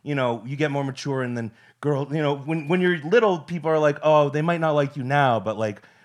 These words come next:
when girls grow up, like, you know, they'll see, like, how, they'll see the,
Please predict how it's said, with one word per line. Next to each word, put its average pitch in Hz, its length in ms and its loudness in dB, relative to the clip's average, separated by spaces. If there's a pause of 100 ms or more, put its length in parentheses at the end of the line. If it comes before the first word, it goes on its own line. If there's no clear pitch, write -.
(100)
when 139 180 -4
girls 151 420 2
grow 131 240 0
up, 143 280 6
like, 113 320 -2
you 135 100 -6
know, 117 160 -2
they'll 127 200 0
see, 139 680 -4
like, 120 280 -6 (180)
how, 131 420 -4 (460)
they'll 147 120 2
see 170 300 -4
the, 135 260 0